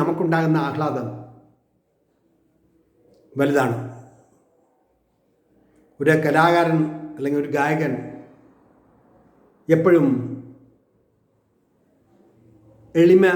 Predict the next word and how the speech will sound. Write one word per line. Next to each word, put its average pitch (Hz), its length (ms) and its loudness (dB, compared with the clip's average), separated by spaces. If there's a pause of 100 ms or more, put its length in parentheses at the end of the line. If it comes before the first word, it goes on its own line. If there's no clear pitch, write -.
(2000)
ഉള്ളവരായിരിക്കണം. 139 720 2